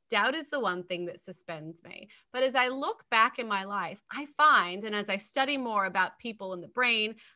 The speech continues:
I find that doubt actually is really built in childhood. What are some of the tips that can help us, maybe even as, as adults, kind of look through the lens and see how doubt in our early days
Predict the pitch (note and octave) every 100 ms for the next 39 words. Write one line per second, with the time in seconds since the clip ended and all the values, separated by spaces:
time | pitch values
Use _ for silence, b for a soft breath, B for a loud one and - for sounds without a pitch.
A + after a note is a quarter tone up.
0 | b F4 F4+ F#4 E4+ B3 G#3 B3+ F4 A3
1 | F#3+ - F#3+ F3+ F#3+ A3+ A#3+ A#3+ A#3+ G#3
2 | E3+ C3+ - - F#3+ F3+ - C#3 D#3 D#3+
3 | - - G3 _ _ _ - F4+ B4 B4
4 | A#4 C#4 A3+ - A#3 C#4+ - - A3 G3+
5 | - - _ _ - B3 A3 D4+ G4 C#4
6 | B3+ B3 B3+ B3 A#3+ A#3 G#3+ F#3 F#3 _
7 | _ - G#3 G3 A3 A#3 C#4 C4+ - -
8 | b b - B3+ A#3 G#3+ A3+ C4 - C4+
9 | B3 A3+ A#3 A#3 G#3 G3+ G#3 - C#4 D4
10 | A#3+ A3+ G3+ F3+ G#3 A3 B3+ - G#3 F#3+
11 | A3 A3+ C4 A#3 F#3+ E3 F3 F#3+